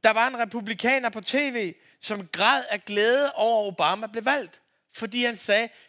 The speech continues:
"Det viser bare, hvor stor en nation vi er." Det var en nation, der viste sig selv, at den kunne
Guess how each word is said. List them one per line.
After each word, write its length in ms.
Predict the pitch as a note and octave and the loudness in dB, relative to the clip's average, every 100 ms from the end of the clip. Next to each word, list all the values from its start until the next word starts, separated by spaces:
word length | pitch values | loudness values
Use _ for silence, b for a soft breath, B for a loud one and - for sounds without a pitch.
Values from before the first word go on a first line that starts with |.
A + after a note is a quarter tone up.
| b | b
"Det 240 | A#3+ G#3 F#3+ | -2 0 0
viser 360 | B3 A#3 B3+ | 0 0 -6
bare, 320 | A3+ D#3+ F#3 | -2 2 2
hvor 120 | G#3+ G#3 | 0 -6
stor 340 | - G#3 G3+ | -6 -2 -2
en 60 | G#3 | -2
nation 560 | G3+ F3+ G3 G#3+ G3 | -8 -6 -8 -8 -10
vi 160 | A3 A#3+ | -8 0
er." 180 | A#3 C#4+ - _ _ _ _ _ - | 0 0 -8 _ _ _ _ _ -4
Det 80 | A#3 | 0
var 80 | |
en 120 | C4 B3 | 0 -2
nation, 600 | A#3 - C4+ C4+ A#3+ G3+ | -8 -4 -4 -4 -8 -2
der 100 | C4 | -2
viste 440 | G#3+ G3 B3+ C4 - _ _ _ _ _ | 0 -2 -4 -4 -12 _ _ _ _ _
sig 200 | - A#3 | -6 -4
selv, 420 | - - C#4+ C4+ - | -2 2 2 2 -2
at 160 | G3 | -8
den 140 | A3+ G3+ | -8 -12
kunne 500 | - B3+ C4+ C#4 | -4 -2 -2 -4